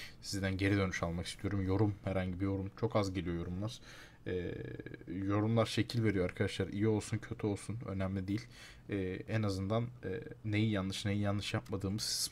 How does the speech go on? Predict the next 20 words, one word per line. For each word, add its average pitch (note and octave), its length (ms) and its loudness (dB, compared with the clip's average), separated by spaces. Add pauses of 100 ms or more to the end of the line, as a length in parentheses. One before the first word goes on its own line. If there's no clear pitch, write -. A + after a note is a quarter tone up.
(120)
bu A2+ 60 2
sayede F#2+ 360 6
anlayabiliyorum F2 640 0
az E2 140 -4
çok. - 180 -2 (640)
E, F2 200 -6
istatistiklere G#2 720 0
baktığın G#2+ 340 4
zaman F#2+ 240 2
şu - 180 -4
dakikada G#2 400 2
kapatmış, - 440 -2
şu G2+ 140 0
dakikada G2 360 2
açmış, - 300 0
şu - 160 0
dakikada G2 340 0
çok - 200 -4
izlenme G2 380 0
var. F#2 200 0